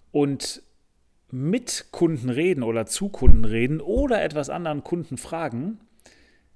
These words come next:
ist eine großartige Sache, um festzustellen, was die Kunden überhaupt wollen. Das hört sich jetzt relativ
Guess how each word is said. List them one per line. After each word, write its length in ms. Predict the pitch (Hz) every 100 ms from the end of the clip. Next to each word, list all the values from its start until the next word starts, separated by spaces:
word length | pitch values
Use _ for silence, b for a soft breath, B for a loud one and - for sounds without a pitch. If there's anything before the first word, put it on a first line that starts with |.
| _ _
ist 440 | 170 185 - - -
eine 300 | 147 139 123
großartige 1040 | - 113 226 294 - 135 143 - - 120
Sache, 460 | 104 170 - 147 143
um 180 | 147
festzustellen, 1000 | 147 - - - - 151 - - 135 170 175
was 200 | 165 -
die 100 | 190
Kunden 480 | - 156 156 - 170
überhaupt 480 | 143 135 139 143 120
wollen. 260 | 123 107 - b b b b b
Das 200 | - 135
hört 160 | 156 202
sich 160 | 175 151
jetzt 300 | 139 - 127
relativ 600 | 143 143 139 135 -